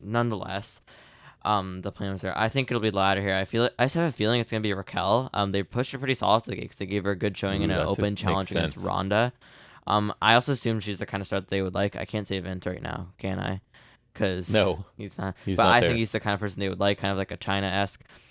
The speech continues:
Speaker 1: I could see them strapping the Rocketeer. Also, Rousey's title run on SmackDown doesn't seem to be going too good, although she could probably cash in on either title, whichever they want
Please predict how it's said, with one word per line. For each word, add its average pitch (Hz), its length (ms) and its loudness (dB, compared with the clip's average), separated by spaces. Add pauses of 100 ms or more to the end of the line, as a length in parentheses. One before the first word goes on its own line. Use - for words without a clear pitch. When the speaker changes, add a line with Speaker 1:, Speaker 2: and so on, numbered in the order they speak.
(200)
Speaker 1:
I 117 100 4
could 139 120 2
see 143 80 0
them 135 100 4
strapping 113 220 2
the 113 80 2
Rocketeer. 101 440 0
Also, 98 280 -2
Rousey's 104 360 2
title 107 180 6
run 98 120 4
on 95 80 -4
SmackDown 98 280 -6
doesn't 92 220 -8
seem 98 260 -8
to 90 60 -6
be 92 100 -6
going 95 220 -4
too - 180 -10
good, 95 200 -2
although 95 420 -4
she 98 200 -8
could 98 100 -4
probably 92 200 -6
cash - 300 -2
in 101 60 -6
on 92 180 -6
either 98 280 -2
title, - 360 -4
whichever - 280 -10
they - 100 -10
want - 260 -8